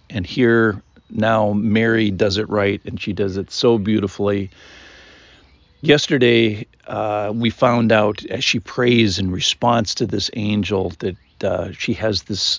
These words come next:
soul, that is, she was designed and has a purpose and a, uh, created for this intimate relationship with the Lord.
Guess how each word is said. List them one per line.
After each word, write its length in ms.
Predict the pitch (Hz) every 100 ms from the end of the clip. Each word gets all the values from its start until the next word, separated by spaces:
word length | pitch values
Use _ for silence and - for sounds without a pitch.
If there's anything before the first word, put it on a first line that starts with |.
| -
soul, 680 | - - - 120 110 95 92
that 180 | 98 101
is, 160 | 95
she 180 | - 110
was 240 | 98 98
designed 840 | 92 107 95 98 107 104 101 98 92
and 120 | 92
has 220 | 107 98
a 80 | 95
purpose 800 | - - 139 113 110 98 - 101
and 160 | 98
a, 160 | 98 98 - - - - - -
uh, 220 | 107 95 -
created 640 | - 131 131 131 120 98
for 240 | - 117 107
this 240 | 107 -
intimate 460 | 135 117 127 117 -
relationship 760 | 107 107 107 - 101 - 90
with 140 | - -
the 80 | 92
Lord. 500 | 90 90 90 90